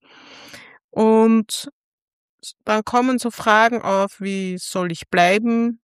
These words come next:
Soll ich gehen? Bin ich undankbar oder einfach nur nicht mehr am richtigen Platz? Macht das alles noch Sinn oder kostet es nur mehr Energie? In den Gesprächen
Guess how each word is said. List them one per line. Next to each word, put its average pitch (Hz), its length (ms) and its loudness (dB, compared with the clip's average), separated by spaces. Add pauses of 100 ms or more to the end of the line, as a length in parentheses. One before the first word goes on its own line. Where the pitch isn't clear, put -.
(160)
Soll 180 260 -8
ich - 160 -14
gehen? 214 480 -2 (400)
Bin 185 140 -2
ich 185 100 -4
undankbar 226 1040 2
oder 180 180 -4
einfach - 400 -4
nur 202 160 0
nicht 190 240 -6
mehr 180 120 -4
am 180 80 -6
richtigen 170 560 -8
Platz? - 480 -2 (680)
Macht 220 200 -2
das 233 100 -6
alles 220 340 2
noch 220 220 0
Sinn 320 640 0
oder 269 240 0
kostet 233 520 0
es 240 200 -2
nur 214 220 2
mehr 208 200 0 (160)
Energie? 180 600 -6 (1200)
In 214 140 2
den 220 120 2
Gesprächen 240 720 -2